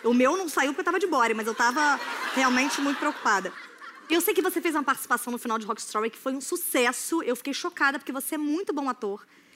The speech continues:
Eu achei que ficou foda aquela participação. Vocês viram, devem ter amado também, mas eu realmente achei muito maneiro.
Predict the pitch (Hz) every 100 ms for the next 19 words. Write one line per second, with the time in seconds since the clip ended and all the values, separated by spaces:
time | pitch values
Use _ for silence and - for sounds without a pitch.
0 | - 214 247 - 277 311 - 277 254 269
1 | 240 226 202 - 190 - 202 208 - _
2 | _ - 220 190 208 226 226 214 208 214
3 | 208 214 247 262 302 302 277 349 302 320
4 | 320 349 311 277 277 359 359 349 311 233
5 | 214